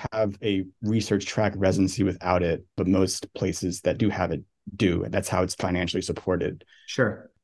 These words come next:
Speaker 1: I, I wouldn't say that you have to do that kind of track, but, uh, you know, I was, I didn't have a P H D, so I was, you know, more
Speaker 2: Okay.
Speaker 1: interest-, I, I was interested in getting that extra research training. You know, there aren't too many places that offer,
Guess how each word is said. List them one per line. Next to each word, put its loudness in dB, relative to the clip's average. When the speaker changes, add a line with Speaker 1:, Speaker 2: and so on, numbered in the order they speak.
Speaker 1:
I, 2
I 10
wouldn't 12
say 10
that 12
you 8
have 2
to 8
do 2
that 0
kind -2
of 0
track, 2
but, 6
uh, 0
you 0
know, 2
I 10
was, 10
I 8
didn't 12
have 4
a 6
P 0
H 0
D, 2
so 0
I 8
was, 6
you 2
know, 2
more 6
Speaker 2:
Okay. 0
Speaker 1:
interest-, -6
I, 4
I 8
was 12
interested 10
in 4
getting 2
that -2
extra -4
research 6
training. 2
You 10
know, 12
there 10
aren't 10
too 8
many 12
places 0
that 0
offer, 6